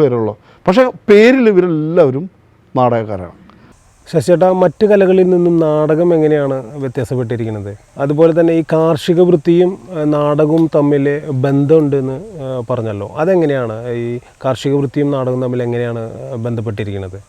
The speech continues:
Speaker 1: കാർഷിക വൃത്തിയിൽ ആദ്യം അവർ സ്ഥലം ഒരുക്കുന്നു, അത് കഴിഞ്ഞിട്ട് വളരെ ഭംഗിയായിട്ട് വിത്ത് വിതയ്ക്കുന്നു, വെള്ളം കൊടുക്കുന്നു, ഇതൊക്കെ കൊടുക്കുന്നു. നമ്മളത് ഈ നാടകത്തിൻ്റെ ആൾക്കാർ ചെയ്യുന്ന ആദ്യം, ആ,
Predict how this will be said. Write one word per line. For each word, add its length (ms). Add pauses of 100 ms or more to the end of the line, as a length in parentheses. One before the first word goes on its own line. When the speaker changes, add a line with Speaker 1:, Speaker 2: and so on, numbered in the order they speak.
(140)
Speaker 1:
കാർഷിക 560
വൃത്തിയിൽ 420 (640)
ആദ്യം 360
അവർ 140 (180)
സ്ഥലം 360
ഒരുക്കുന്നു, 460 (640)
അത് 240
കഴിഞ്ഞിട്ട് 400 (340)
വളരെ 220 (100)
ഭംഗിയായിട്ട് 560 (720)
വിത്ത് 380
വിതയ്ക്കുന്നു, 480 (220)
വെള്ളം 380
കൊടുക്കുന്നു, 400 (160)
ഇതൊക്കെ 240
കൊടുക്കുന്നു. 320 (340)
നമ്മളത് 320 (240)
ഈ 20 (240)
നാടകത്തിൻ്റെ 600
ആൾക്കാർ 240 (100)
ചെയ്യുന്ന 340 (280)
ആദ്യം, 280 (440)
ആ, 20